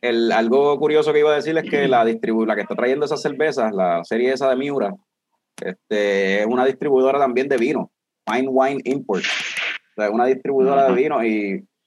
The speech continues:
Speaker 1: me imagino que por, por distribuyendo, probablemente distribuye lo-, los vinos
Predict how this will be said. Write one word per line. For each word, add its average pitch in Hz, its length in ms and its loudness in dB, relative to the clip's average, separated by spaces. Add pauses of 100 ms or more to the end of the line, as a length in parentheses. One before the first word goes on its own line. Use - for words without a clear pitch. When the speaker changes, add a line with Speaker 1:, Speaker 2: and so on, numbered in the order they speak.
(120)
Speaker 1:
me 131 80 -2
imagino 123 380 0
que 143 100 2
por, 127 360 0
por 113 340 0
distribuyendo, 113 760 -2
probablemente 120 440 0
distribuye 117 500 -2
lo-, 127 200 2
los 120 180 -2
vinos 123 220 0